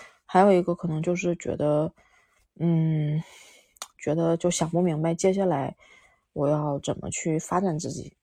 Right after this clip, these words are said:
然后就这几件事儿可能纠缠在一起吧，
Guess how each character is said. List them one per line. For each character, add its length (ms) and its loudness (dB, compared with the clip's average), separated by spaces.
然 120 2
后 120 4
就 100 -2
这 220 2
几 60 -2
件 200 -4
事 120 -2
儿 100 2
可 140 -4
能 200 -4
纠 320 2
缠 300 -2
在 220 2
一 160 0
起 340 -2
吧， 340 -10